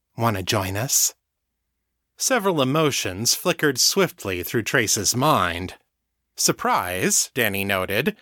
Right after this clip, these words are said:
was not among them. Somehow that total self-confidence made her want him even more. "Well, that sounds like a lovely idea,"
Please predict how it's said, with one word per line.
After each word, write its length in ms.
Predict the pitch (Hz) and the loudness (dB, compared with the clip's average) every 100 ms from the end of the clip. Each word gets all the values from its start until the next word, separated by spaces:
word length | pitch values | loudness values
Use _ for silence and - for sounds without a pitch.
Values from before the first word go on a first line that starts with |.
| _ _ | _ _
was 320 | 208 190 170 | 0 2 2
not 240 | 143 117 | 4 2
among 380 | 101 113 123 95 | 2 0 0 -2
them. 280 | 90 82 85 - _ _ _ _ _ _ | -8 -10 -12 -18 _ _ _ _ _ _
Somehow 440 | - 214 180 127 117 | -4 0 2 0 2
that 200 | 127 - | 0 -2
total 360 | - 170 123 | -2 0 2
self-confidence 1040 | - 143 113 - 175 180 175 95 85 95 - | 2 2 0 -2 0 2 2 -2 -2 -2 0
made 160 | 131 | 0
her 80 | 110 | 0
want 400 | 104 117 151 147 | -2 0 2 2
him 180 | 110 95 | -2 -2
even 280 | 101 95 92 | -4 -6 -6
more. 560 | 101 143 104 90 92 - _ _ _ _ _ _ _ _ _ | -2 0 2 0 -4 -12 _ _ _ _ _ _ _ _ _
"Well, 320 | 208 135 87 - | 2 2 -2 -8
that 180 | 117 117 | -8 -2
sounds 420 | - 117 117 - | 0 0 -2 -2
like 200 | 135 131 | -2 0
a 60 | 160 | 0
lovely 520 | 170 147 - 101 95 | 2 2 0 -6 -6
idea," 580 | 101 101 113 104 107 | -6 -4 -2 -2 -2